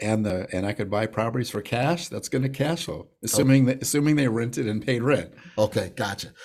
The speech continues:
Speaker 2: So how did you find that, that first property?
Speaker 1: Well, <laughs> ironically, the, I, so, okay, so I was, I did some research. I was looking for property. I was about ready to pull the trigger and buy some property in, in, in Indianapolis.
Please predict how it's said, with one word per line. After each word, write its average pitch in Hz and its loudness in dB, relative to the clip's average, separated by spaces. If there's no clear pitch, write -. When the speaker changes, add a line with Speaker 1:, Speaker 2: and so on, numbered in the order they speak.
Speaker 2:
So 123 0
how 131 4
did 135 2
you 131 0
find 113 0
that, - -8
that 95 -6
first 98 -10
property? - -16
Speaker 1:
Well, 151 2
<laughs> - -6
ironically, 120 2
the, 107 -8
I, 101 -4
so, - -8
okay, 92 -4
so 98 -4
I 107 0
was, 120 4
I 120 2
did 151 2
some 170 0
research. 113 2
I 104 -2
was 104 2
looking 120 0
for 143 0
property. 117 2
I 98 0
was 98 -4
about 117 2
ready 117 0
to 110 -6
pull 120 0
the 110 0
trigger 110 0
and 101 -2
buy 101 0
some 107 -4
property 110 -2
in, 87 -4
in, 90 -8
in 90 -8
Indianapolis. 110 0